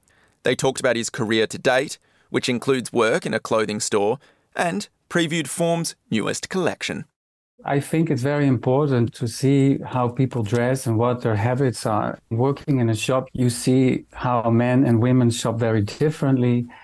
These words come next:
Speaker 2: Also, you get clients, you need to dress them. The shop where I was working was quite fashionable. It was kind of cheaper translations of the then big designers like Jean-Paul Gaultier, Yamamoto.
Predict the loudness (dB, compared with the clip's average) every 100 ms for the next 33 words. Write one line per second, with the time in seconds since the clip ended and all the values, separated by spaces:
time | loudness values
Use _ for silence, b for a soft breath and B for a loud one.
0 | B B -2 0 0 0 2 2 2 -2
1 | -4 -4 0 2 2 2 0 -6 -2 0
2 | 2 0 -2 0 0 0 -4 -2 0 0
3 | -2 0 -2 0 0 0 0 0 0 0
4 | 0 0 0 -2 -2 -2 -2 -4 -4 -2
5 | 0 0 2 0 -2 -2 -2 0 2 0
6 | -2 -8 b b b b -2 0 0 -2
7 | -2 0 2 2 2 2 2 2 0 0
8 | -2 -2 -4 0 2 2 0 -6 -4 -4
9 | 0 0 2 2 2 2 -2 -2 -2 0
10 | 0 0 0 0 2 2 2 4 4 4
11 | 4 2 2 2 2